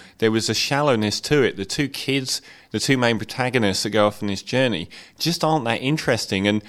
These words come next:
no one else in the movie really is. The best two people in it by far are Bruce Willis and Edward Norton, and Edward Norton's Scoutmaster is the character that, the only character really alongside Bruce Willis's, uh, police sergeant,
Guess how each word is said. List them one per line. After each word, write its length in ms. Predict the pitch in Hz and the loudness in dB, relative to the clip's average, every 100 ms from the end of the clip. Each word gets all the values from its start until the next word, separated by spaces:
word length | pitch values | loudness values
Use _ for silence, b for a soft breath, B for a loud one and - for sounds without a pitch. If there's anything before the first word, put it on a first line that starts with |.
| B B B | B B B
no 280 | 123 156 208 | 2 2 2
one 220 | 190 120 | 2 0
else 380 | 123 151 139 120 | -2 -2 -2 -4
in 140 | 104 | -2
the 40 | |
movie 400 | 107 131 151 113 | 0 0 0 -2
really 480 | 101 101 127 131 107 | -4 -2 0 2 0
is. 500 | 104 131 147 95 - B B B B - | 0 2 2 2 -4 B B B B -4
The 100 | 113 | 0
best 380 | - 147 - | 2 2 0
two 160 | 151 127 | -2 -2
people 340 | 135 135 127 | 0 -2 0
in 80 | 113 | 0
it 140 | 110 - | 0 2
by 180 | 104 | 0
far 520 | 98 - 139 127 90 - B | 0 0 2 2 -2 -6 B
are 100 | 107 | -4
Bruce 360 | 101 127 123 117 | 0 0 0 0
Willis 300 | 113 107 107 | 0 0 0
and 100 | 101 | 0
Edward 240 | 98 98 | 0 0
Norton, 420 | 120 139 - 98 | 2 2 0 -2
and 120 | 95 | 0
Edward 280 | 113 135 139 | 0 0 -2
Norton's 460 | 120 113 110 104 - | 0 -2 -2 -2 -2
Scoutmaster 800 | - - 139 92 98 92 - 101 | -2 0 0 0 -2 -2 -2 -2
is 200 | 98 - | 0 0
the 100 | 107 | -2
character 500 | - 139 143 110 98 | 0 0 0 -2 -2
that, 300 | 98 98 - B B B B | 0 -2 -4 B B B B
the 160 | 113 | 0
only 320 | 123 147 170 147 | 2 0 0 -2
character 440 | 139 139 107 107 | -2 -4 -4 -4
really 300 | 113 117 101 | 0 0 2
alongside 540 | 101 107 101 110 107 | 2 2 0 0 0
Bruce 280 | 98 107 - | 2 0 0
Willis's, 520 | 107 104 - 101 - | 0 0 -2 -6 -6
uh, 240 | - 104 95 | -4 0 0
police 420 | - 107 123 117 | 0 2 2 0
sergeant, 420 | - 101 92 90 | 0 0 0 -10